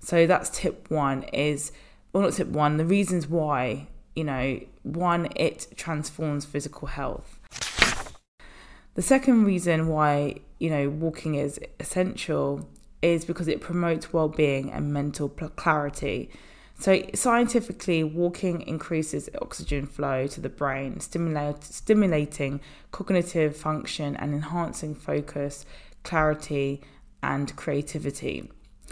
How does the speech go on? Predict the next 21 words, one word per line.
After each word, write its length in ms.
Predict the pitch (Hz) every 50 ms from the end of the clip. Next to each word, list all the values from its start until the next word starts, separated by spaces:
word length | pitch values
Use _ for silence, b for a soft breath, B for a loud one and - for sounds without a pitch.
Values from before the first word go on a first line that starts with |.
| B B B B B B
So 200 | - - 185 175
it 340 | 170 165 - 80 101 -
also 380 | - 214 220 214 - - 208 190
is 280 | 185 - - 175 156 -
proven 640 | - - - 196 190 196 196 165 160 156 156 156
to 560 | 151 - 160 151 147 143 147 - - - - - - - -
relieve 800 | - 156 160 156 156 156 165 170 175 175 175 175 170 165 - - - - - - -
or 160 | - 147 151 147
release 600 | 147 151 151 151 160 175 180 180 - - - - - -
stress 840 | - - - - - 160 165 143 135 135 - - - - - - B B B B B B B B - -
and 320 | 147 147 151 151 147 -
anxiety. 1000 | - - 147 147 143 151 147 143 147 147 143 143 - - 143 135 131 131 135 B B B B B B B
So 340 | - - - 180 170 170 170 - -
even 240 | - 214 226 233 226
if 220 | 214 208 - -
you 80 | 185 165
felt 440 | - - - 202 180 180 170 -
really 220 | - 165 160 160 165
stressed 460 | - - - 165 156 151 - - -
one 240 | 165 156 156 156 151
day, 480 | 151 147 147 143 143 143 147 151 147